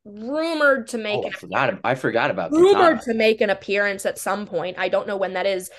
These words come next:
Speaker 1: I heard rehab starts soon. Don't know how likely that is, because I don't think the Mets injuries have ever been consistent and, like, we've ever gotten somebody back, like, on time.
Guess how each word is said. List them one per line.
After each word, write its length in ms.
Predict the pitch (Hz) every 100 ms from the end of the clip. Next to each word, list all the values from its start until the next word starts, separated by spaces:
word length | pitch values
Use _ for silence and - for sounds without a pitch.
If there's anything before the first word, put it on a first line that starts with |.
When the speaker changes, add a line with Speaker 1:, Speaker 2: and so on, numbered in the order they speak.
| - -
Speaker 1:
I 100 | 208
heard 300 | 208 220 208
rehab 400 | 220 208 196 196
starts 440 | - 220 214 -
soon. 540 | - 254 269 277 285 277 - - - -
Don't 220 | 226 220
know 120 | 220
how 200 | 214 208
likely 340 | 208 208 214
that 240 | 214 208 208
is, 200 | 208 208
because 360 | 196 196 190
I 120 | 185 185
don't 160 | 190
think 180 | 196 196
the 80 | 180
Mets 260 | 175 180
injuries 480 | - 196 190 185 185
have 140 | 214 165
ever 220 | 170 175
been 380 | 170 165 170 170
consistent 640 | - 185 180 180 - 180 -
and, 240 | 175 175 170
like, 320 | 147 - _ _ -
we've 200 | 185 170
ever 200 | 165 170
gotten 260 | 160 175
somebody 260 | 185 175 175
back, 280 | 160 165 -
like, 160 | -
on 220 | 147 151
time. 400 | 175 143 156 202